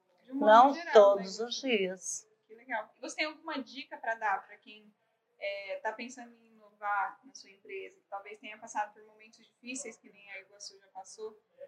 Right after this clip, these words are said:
Speaker 1: É, que dica que você daria pra quem talvez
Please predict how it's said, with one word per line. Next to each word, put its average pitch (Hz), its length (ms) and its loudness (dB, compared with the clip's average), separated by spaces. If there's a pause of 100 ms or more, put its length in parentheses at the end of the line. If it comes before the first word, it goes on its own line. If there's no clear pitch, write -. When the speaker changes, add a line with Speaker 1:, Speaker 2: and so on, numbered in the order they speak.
(140)
Speaker 1:
É, 605 240 -6
que - 140 -14
dica 294 260 -16
que - 80 -20
você 269 240 -16
daria 233 380 -6
pra - 160 -20
quem - 160 -20 (340)
talvez 196 560 -10